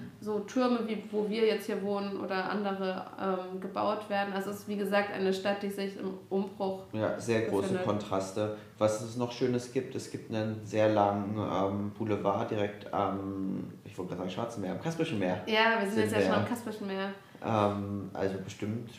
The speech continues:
Speaker 2: vier Kilometer lang, drei, vier Kilometer lang.
Speaker 1: Ja, super lang auf jeden
Speaker 2: Wo man
Speaker 1: Fall.
Speaker 2: richtig schön flanieren kann, grad abends. Weil
Speaker 1: Ja.
Speaker 2: abends ist halt, ist halt echt ganz cool, weil ja sehr viel so beleuchtet ist.
Speaker 1: Ja.
Speaker 2: Ja.
Speaker 1: Und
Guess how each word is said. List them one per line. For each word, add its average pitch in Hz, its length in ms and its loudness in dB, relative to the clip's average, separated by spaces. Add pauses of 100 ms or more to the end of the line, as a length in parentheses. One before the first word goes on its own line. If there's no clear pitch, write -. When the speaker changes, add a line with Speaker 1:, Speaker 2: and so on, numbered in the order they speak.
Speaker 2:
vier - 240 -14
Kilometer 98 460 -4
lang, 139 360 -4
drei, 101 140 0
vier 117 140 -6
Kilometer 107 340 -4
lang. 131 200 0
Speaker 1:
Ja, 190 320 2
super 208 280 -8
lang 196 320 -4
auf 202 160 -8
jeden 156 100 -6
Speaker 2:
Wo 113 80 4
man 104 160 4
Speaker 1:
Fall. 113 80 2
Speaker 2:
richtig 117 240 0
schön 110 220 0
flanieren 117 600 2
kann, 123 240 -2
grad 107 220 -2
abends. 123 600 -2 (320)
Weil - 120 4
Speaker 1:
Ja. - 100 6
Speaker 2:
abends - 260 6
ist - 160 -2
halt, 107 200 4
ist - 160 -6
halt 117 120 4
echt - 140 -2
ganz 113 200 -2 (100)
cool, 123 180 2
weil 110 100 2
ja 107 80 2
sehr 110 160 -2
viel 104 260 0
so 104 100 -4
beleuchtet 131 560 0
ist. 131 360 -4 (220)
Speaker 1:
Ja. 240 260 0 (760)
Speaker 2:
Ja. 90 300 0 (280)
Speaker 1:
Und 240 400 2